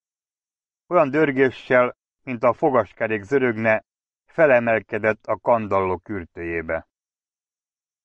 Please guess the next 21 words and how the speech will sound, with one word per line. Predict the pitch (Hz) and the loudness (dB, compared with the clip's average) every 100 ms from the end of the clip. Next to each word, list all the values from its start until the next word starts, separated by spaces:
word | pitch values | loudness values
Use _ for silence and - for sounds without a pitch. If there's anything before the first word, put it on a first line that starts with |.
| _ | _
A | - | -8
kandalló | 120 151 180 165 165 160 165 - | 0 0 2 2 4 4 2 -2
tele | 175 151 | 0 2
volt | 117 117 104 | 2 0 -2
parázsal | - 139 131 113 101 120 120 - _ | -2 2 2 2 0 0 0 -4 _
és | - 110 | -20 -14
égő | - 143 110 107 | -2 0 0 -2
fahasábokkal. | 101 110 92 85 90 87 82 - - 85 80 _ _ _ _ _ _ _ _ _ _ _ _ | -4 -2 -4 -4 -4 -4 -4 -8 -8 -8 -10 _ _ _ _ _ _ _ _ _ _ _ _
Azok | - 156 170 - | -4 0 0 0
egy | 143 123 - | -4 -4 -4
pillanat | 185 170 135 123 | 0 2 2 2
alatt | 151 151 147 _ | 2 2 0 _
sercegve | - - 147 117 117 107 110 | -8 -2 -2 -2 -8 -4 -4
kialudtak, | - 139 127 117 _ 117 110 - _ _ _ _ _ | -2 -2 0 -2 _ -4 -4 -10 _ _ _ _ _
a | - | -6
zsaratnok | 120 139 127 135 120 - | 0 2 0 -2 -8 -4
helyén | 135 135 135 - | 0 0 0 -4
a | 135 | -4
holt | 117 131 117 | 2 2 2
szén | 90 - 104 90 | -4 -6 -6 -6
feketült. | - 90 92 80 85 85 - | -10 -10 -10 -12 -12 -14 -14